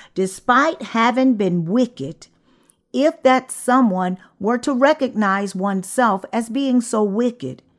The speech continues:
we must tolerate that person's trespasses and teach that person the word of God that would revive him or her. In the Bible, it is said that the house of the Lord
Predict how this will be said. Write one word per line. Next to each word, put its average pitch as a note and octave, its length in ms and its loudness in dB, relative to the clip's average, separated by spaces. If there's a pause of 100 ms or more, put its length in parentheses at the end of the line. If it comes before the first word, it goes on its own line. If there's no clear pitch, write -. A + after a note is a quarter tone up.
(280)
we B3+ 180 2
must B3+ 360 2
tolerate B3 640 2
that F3+ 220 -4
person's G#3 560 -6
trespasses F#3+ 1000 -4 (380)
and A3+ 220 0
teach E4 400 -2
that F#3 260 -6
person G3 400 -6
the G3 80 -6
word A3 320 -4
of B3+ 180 -8
God F#3 400 -2 (340)
that G#3+ 220 -2
would A3+ 220 0
revive G3 880 0
him G#3 480 -2
or G3+ 240 -6
her. D3+ 340 -10 (1700)
In B3 220 4
the G#3+ 100 0
Bible, F3+ 600 -2 (320)
it D4 160 -4
is C#4+ 160 -6
said G#3+ 440 -2
that G3+ 200 -8
the E3 140 -6
house B3+ 400 -2
of G3 100 -8
the F3+ 100 -4
Lord F#3+ 640 2